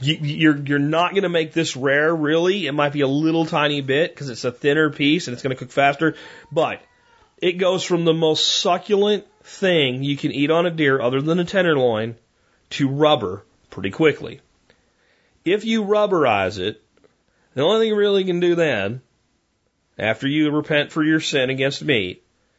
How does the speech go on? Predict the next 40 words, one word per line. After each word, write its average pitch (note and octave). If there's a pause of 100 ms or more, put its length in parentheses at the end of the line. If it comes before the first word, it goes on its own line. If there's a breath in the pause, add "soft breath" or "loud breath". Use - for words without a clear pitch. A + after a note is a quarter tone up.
(480)
is B2+
you C#3+
can D3
add C#3+
water D#3+
to C3+
it B2+
and A2+
you B2
can B2
slowly D#3
simmer D3+
it C3
in B2
water A#2+
until A2+
it, G#2+
it A#2
tenders B2
back G2+
up. - (1160)
But C3+
if B2+
you B2
just A3
cook G3
it E3+
till E3
it's D3+
done, C3+
when A#2+
you G3+
can A#3+
pull F#3+
it E3+
out E3
and C3+
it A2+
easily F3
slices D#3+